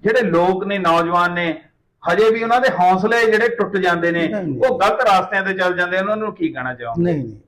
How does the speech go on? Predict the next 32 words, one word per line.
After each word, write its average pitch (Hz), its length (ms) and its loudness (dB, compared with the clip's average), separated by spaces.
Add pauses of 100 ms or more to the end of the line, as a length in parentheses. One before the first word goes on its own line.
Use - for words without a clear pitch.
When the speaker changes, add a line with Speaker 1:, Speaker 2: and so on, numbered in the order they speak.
(100)
Speaker 2:
ਦੇਖੋ, 180 420 -4
ਜਿਹੜੇ 175 240 -4
ਨੌਜਵਾਨ 160 400 0
ਨੂੰ 165 100 -2
ਮੇਰੀ 165 160 -4
ਬੇਨਤੀ 123 560 -6
ਹੈ - 140 -6 (640)
ਵੀ 170 120 0
ਨੌਜਵਾਨ 151 720 0
ਬੱਚੇ 131 380 -2
ਸਾਡੇ 127 280 -4
ਤੋਂ, 160 100 -6
ਸਾਡੇ 147 200 -2
ਬੱਚੇ 113 340 -10
ਹੋ, - 60 -20 (560)
ਮੇਰਾ 170 300 2
ਬੇਟਾ 151 300 -2
ਵੀ 139 240 -2
ਹੈ, 135 120 -2
ਕੁਛ 160 400 -6
ਹੈ, - 200 -4 (100)
ਆਪਾਂ 247 400 -2
ਨੇ 247 100 -2
ਕਿਆ 180 180 0
ਕਰਨਾ, 160 280 -4
ਆਪਣੇ 254 240 -2
ਮਾਂ 151 400 0
ਬਾਪਾਂ 190 400 -2
ਨੂੰ 190 180 -6
ਦੇਖ 156 300 -4
ਕੇ 160 60 0
ਤੁਰੋ। - 320 -14